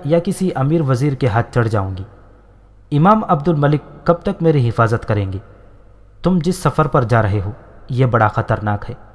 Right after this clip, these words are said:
معلوم نہیں زندہ لوٹ سکو گے یا نہیں۔ میں تمہارے ساتھ جینا اور تمہارے ساتھ مرنا چاہتی ہوں، اگر تم ساتھ نہیں چلو گے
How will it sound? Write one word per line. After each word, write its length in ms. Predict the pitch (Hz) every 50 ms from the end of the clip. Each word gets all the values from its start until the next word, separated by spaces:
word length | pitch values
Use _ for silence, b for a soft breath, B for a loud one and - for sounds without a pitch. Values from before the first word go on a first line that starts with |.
| - - - - - - - - - - - -
معلوم 300 | 120 127 156 202 226 214
نہیں 220 | 202 190 180 196 175
زندہ 300 | 135 143 151 151 160 160
لوٹ 240 | 147 131 127 - -
سکو 220 | 127 - - 123
گے 100 | 110 127
یا 160 | 123 117 110
نہیں۔ 200 | 101 101 90 101 101 - - - - - - - - - - - - -
میں 160 | 135 135 160
تمہارے 380 | 170 196 180 170 180 196 196 196
ساتھ 240 | 185 - 196 185 156 123
جینا 260 | 120 147 151 156 170 165
اور 200 | - 156 139 127
تمہارے 400 | - 135 131 120 113 123 123 117
ساتھ 280 | - - 120 117 -
مرنا 240 | 113 113 110 107 107 101
چاہتی 320 | - 113 95 95 - 104
ہوں، 100 | 92 98 98 - - - - - - - - - - - -
اگر 200 | 143 131 131 185
تم 200 | 180 - 196 180 160
ساتھ 300 | - - 143 143 139 139
نہیں 180 | 120 117 123
چلو 240 | - 123 110 110 107 101
گے 80 | 117